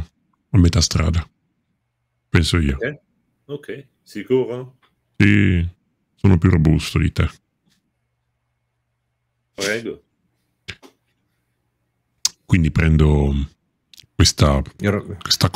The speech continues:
Speaker 1: cosa,
Speaker 3: robottino?
Speaker 1: eh, immagino la trascino.
Speaker 3: No, no, vabbè,
Speaker 1: No.
Speaker 3: vi segue, vi segue.
Speaker 1: Ah, ok. Ci segue. Mentre passo di fianco a Roxy, mi giro per un attimo con uno sguardo del tipo, "Se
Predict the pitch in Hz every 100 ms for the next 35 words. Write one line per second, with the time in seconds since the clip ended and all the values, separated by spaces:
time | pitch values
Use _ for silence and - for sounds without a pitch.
0 | 104 98 90 90 80 117 92 85 80 82
1 | 80 73 80 - - 76 73 - - -
2 | - - - - 123 131 127 127 123 123
3 | 120 117 - - 101 92 95 - 90 -
4 | 85 90 - 85 80 - 78 76 - _
5 | - - - - - _ _ _ _ -
6 | 107 - 73 85 - - - 92 98 92
7 | 101 - 92 87 95 95 - 92 85 85
8 | 82 80 80 80 82 92 - - 95 87
9 | 82 80 78 76 73 - _ _ - -
10 | 101 80 92 90 - 82 82 87 - 87
11 | 82 78 76 73 71 - _ _ - 82
12 | 78 78 78 80 - 80 - - - 80
13 | 71 73 - _ _ _ _ _ _ _
14 | - - 87 71